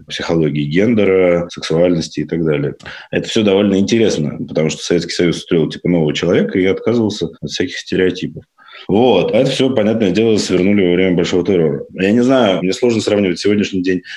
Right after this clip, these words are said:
но если сравнивать сегодняшний день с, э, началом нулевых, которые принято романтизировать, тем более девяностых, когда, казалось бы, у нас были прекрасные глянцевые издания и клипы на M T V, и другая,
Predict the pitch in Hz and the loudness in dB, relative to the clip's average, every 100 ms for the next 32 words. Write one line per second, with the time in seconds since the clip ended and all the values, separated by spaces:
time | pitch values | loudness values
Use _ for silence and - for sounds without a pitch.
0 | - 92 104 113 120 123 123 127 123 120 | -8 0 2 4 2 2 2 2 2 2
1 | 127 110 117 117 113 - 110 110 107 110 | 0 0 0 2 0 0 0 2 2 0
2 | 110 113 101 101 113 170 147 101 90 87 | 0 0 2 2 2 0 -2 -2 -2 -2
3 | 92 85 - 82 87 82 90 90 80 76 | -2 -2 -4 -4 -4 -4 -2 0 -2 -4
4 | - - 90 87 80 85 92 156 208 - | -12 -12 -6 -6 -6 -6 -4 -4 -4 -12
5 | _ _ - - _ - 82 80 78 76 | _ _ -20 -20 _ -8 -4 0 0 -2
6 | - 82 82 78 76 80 78 76 76 - | -6 -4 0 0 0 -2 0 0 -4 -6
7 | - 82 76 73 71 71 - 85 80 78 | -8 -4 -2 -2 -4 -6 -6 -2 -2 -2
8 | 78 78 78 78 78 76 78 76 90 87 | -4 -2 -2 -2 -4 -2 -2 -2 -2 0
9 | 101 127 131 110 101 95 92 92 87 85 | 0 2 2 2 2 2 0 0 2 2
10 | 82 82 82 - 95 90 80 82 76 85 | 2 2 0 -2 -4 -4 -6 -6 -6 -6
11 | 87 101 117 107 82 85 80 82 90 90 | -2 0 0 0 -2 -4 -6 -4 -2 2
12 | 78 | 0